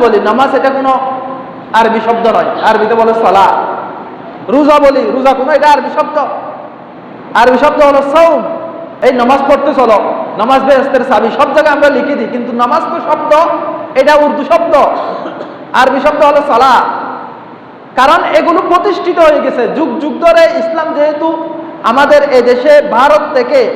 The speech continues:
এরও আগে আফগানিস্তান, খোরাসান থেকে ইসলামের ফোকাসটা এদিকে আসছে। বড় বড় দায়ীরা, বড় বড় ইসলামের বীর, মোহাম্মদ বিন কাসেমের মতো,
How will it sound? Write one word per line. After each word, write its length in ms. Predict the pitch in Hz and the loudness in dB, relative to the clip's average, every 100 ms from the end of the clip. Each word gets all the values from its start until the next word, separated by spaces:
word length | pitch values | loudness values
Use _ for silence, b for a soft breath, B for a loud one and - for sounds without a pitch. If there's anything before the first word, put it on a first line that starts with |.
| - - 226 | -8 -6 0
এরও 300 | 277 349 339 285 | 2 4 4 4
আগে 200 | 247 214 - - - - | 2 -2 -4 -10 -8 -4
আফগানিস্তান, 480 | 226 254 269 311 311 294 | -4 -2 -4 -2 -2 -2
খোরাসান 400 | 262 262 262 320 320 | 0 2 2 0 0
থেকে 220 | 294 262 202 - - - - - | 0 0 -2 -4 -10 -12 -12 -10
ইসলামের 460 | - 294 294 285 247 - - - | -2 0 4 2 2 -4 -8 -8
ফোকাসটা 460 | 247 220 - - 262 | -2 0 0 2 2
এদিকে 280 | 233 143 233 | 0 0 2
আসছে। 300 | 220 - 240 214 | 2 0 0 2
বড় 140 | 247 | 2
বড় 180 | 247 247 240 247 - - - - | 4 4 2 0 -4 -10 -12 0
দায়ীরা, 520 | 233 269 294 302 339 247 - | 2 2 2 2 2 2 0
বড় 180 | 214 262 | 0 2
বড় 200 | 277 277 254 202 - | 4 4 2 0 -4
ইসলামের 440 | - 311 320 330 330 | -6 -4 -2 -2 0
বীর, 300 | 330 359 349 269 - - - - | 2 2 2 -2 -6 -8 -10 -4
মোহাম্মদ 380 | 262 277 311 320 330 | 0 0 2 0 -2
বিন 120 | 294 311 | -4 2
কাসেমের 480 | 349 349 339 320 294 | 2 2 0 0 0
মতো, 200 | 277 269 | 0 2